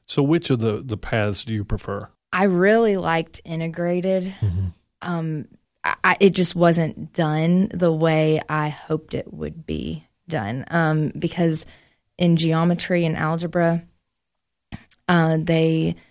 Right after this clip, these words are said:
Speaker 2: they are not as separate as they seem. They really go well together, and,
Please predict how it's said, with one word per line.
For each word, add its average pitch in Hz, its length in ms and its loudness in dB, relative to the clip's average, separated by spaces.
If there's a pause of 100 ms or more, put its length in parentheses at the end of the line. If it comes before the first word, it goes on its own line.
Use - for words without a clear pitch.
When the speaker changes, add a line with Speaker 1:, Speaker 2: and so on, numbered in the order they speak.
(240)
Speaker 2:
they 214 160 8
are 254 80 10
not 208 360 6
as 170 140 2
separate - 1120 -2 (520)
as 170 260 2
they 170 180 4
seem. 165 560 0
They 180 240 2
really 165 460 2
go 156 340 -2
well 156 380 -4
together, 190 680 0 (460)
and, 165 600 2